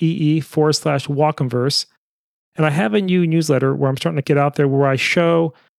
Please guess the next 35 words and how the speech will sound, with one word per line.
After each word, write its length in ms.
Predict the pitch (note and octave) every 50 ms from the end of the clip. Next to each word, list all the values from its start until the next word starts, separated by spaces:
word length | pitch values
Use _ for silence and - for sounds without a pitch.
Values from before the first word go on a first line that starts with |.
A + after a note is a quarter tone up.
| _ _ _ _ -
hot 340 | - - - F3+ D#3+ D#3+ -
issues 380 | D#3+ D3+ - - E3 E3 E3 D#3
as, 100 | D3 -
as 200 | E3 D#3+ D#3+ C#3
they're 100 | D3+ C#3+
coming 240 | - - - D#3 D3+
up 120 | D3+ -
now, 360 | - D#3 D3+ D3+ D#3 D#3 D#3+ - _ _ -
um, 160 | C#3+ C3 C3+
call 260 | - - - E3 D#3
to 160 | C#3+ D3+ -
actions, 720 | D3+ D3+ D3+ - - - D#3 D3+ D3 D3+ D#3 C#3+ - - - _ _ _ _ _ _ -
you 80 | F3+ D3
know, 80 | C#3+
across 340 | C#3 - - D#3+ D#3 D3 -
the 60 | D3
country. 560 | - - D3 D3 - - D3 D3 D3 D3+ D3 _ _ _ _ _ _ _ _ _ _ _ _ _ _ _ -
Just 220 | C#3 E3 D#3 -
recently, 320 | E3 E3 E3 - F3 E3 D3+
I 60 | D3
saw 300 | - - - D#3 D3 D3
how 560 | C#3+ - - D3+ C#3+ C#3 C#3 C#3 C#3+ C#3+ - _ _ _ _ -
a 60 | C#3+
sheriff 460 | C3 - - E3 D#3 D3 D3 C#3+ - - _ _ _ _ -
was 440 | G3+ D3 C#3+ C#3+ C#3 C3+ C#3 - _ _ _ - A3 - _ _ -
going 120 | - E3 D#3+
to 60 | C#3
be 80 | C#3
recalled 440 | C3+ C#3+ F3+ F#3 - - F3+ E3+ D#3
by 120 | D#3+ D#3 D#3+
the 100 | E3+ D3+
governor 320 | D3+ D3+ D3+ D3 D3+ D3
of 100 | C#3 C3
Washington, 460 | C#3 C#3 C3 C3 B2 - - C#3 D3
Inslee, 480 | - D3+ D3 C3+ A#2+ B2 B2 B2+ C#3